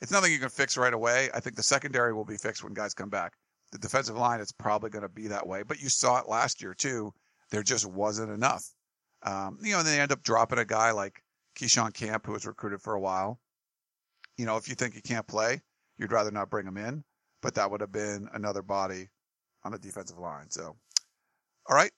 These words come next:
let's, uh, move on. Rodney, he says, "Ryan, love the podcast. Uh, thank you guys. Thank you guys for keeping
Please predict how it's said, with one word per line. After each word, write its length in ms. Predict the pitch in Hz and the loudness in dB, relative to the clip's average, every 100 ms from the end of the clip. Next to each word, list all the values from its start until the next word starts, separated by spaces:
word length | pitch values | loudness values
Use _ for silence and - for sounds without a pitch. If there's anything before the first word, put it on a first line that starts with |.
| _ 127 | _ 0
let's, 320 | 127 - 135 | 2 4 6
uh, 180 | 123 117 | 6 4
move 220 | 117 110 | 0 2
on. 280 | 117 104 98 | 2 2 -2
Rodney, 880 | 95 98 120 175 127 98 80 73 73 | -2 4 8 8 6 -6 -14 -16 -14
he 160 | 120 | -2
says, 480 | - - 101 95 92 | 0 0 -2 -4 -2
"Ryan, 260 | 113 117 120 | 0 0 0
love 140 | 135 | 0
the 80 | - | 0
podcast. 640 | - 90 - 82 101 - - _ _ _ _ | 0 0 -2 -8 -6 -6 -10 _ _ _ _
Uh, 260 | 95 95 92 | -8 -6 -4
thank 180 | 120 120 | -6 -6
you 80 | 120 | 0
guys. 500 | 113 110 113 113 - _ _ | 4 4 2 -4 -8 _ _
Thank 140 | 156 165 | 4 4
you 80 | 139 | 4
guys 220 | 117 110 | 0 0
for 100 | 113 | -6
keeping 460 | - 120 113 110 | -6 -6 -6 -6